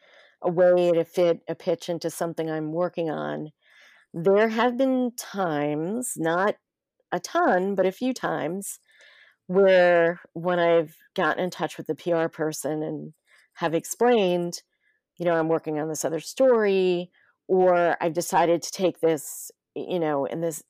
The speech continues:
in this direction, and I'd like to interview the expert that you suggested." There have been times when I've been told, "Well, I don't really know if that person's available anymore," because that's not what they wanted to talk about,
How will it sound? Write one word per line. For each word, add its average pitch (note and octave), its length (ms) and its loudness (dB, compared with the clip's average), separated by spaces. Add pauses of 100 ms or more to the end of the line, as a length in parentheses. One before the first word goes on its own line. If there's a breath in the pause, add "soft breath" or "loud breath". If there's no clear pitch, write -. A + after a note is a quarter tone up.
(100)
in F3 160 -2
this E3+ 160 -4
direction, E3 800 0 (600 soft breath)
and E3+ 120 -2
I'd E3 140 0
like E3+ 260 4
to - 140 -4
interview D#3+ 800 0 (260)
the - 140 -4
expert D#3 680 0 (100)
that D3 120 -4
you D#3 140 -4
suggested." D3 920 -2 (520 soft breath)
There D#3 120 0
have F#3+ 140 0
been B3 140 4
times C#4+ 500 0
when E3+ 120 2
I've E3 160 0
been E3 140 -2
told, D#3 560 -2 (1080 soft breath)
"Well, E3+ 240 0
I G3 160 6
don't G#3+ 140 6
really G3 200 4
know F3+ 340 4
if C3 120 0
that D3 180 0
person's D#3+ 380 -4
available E3 500 2
anymore," D3+ 380 -4
because D3+ 520 -8
that's - 360 -4
not D3 400 -2
what D3 160 -10
they B2 140 -6
wanted G#2 360 -10
to - 80 -12
talk - 340 -14
about, - 400 -16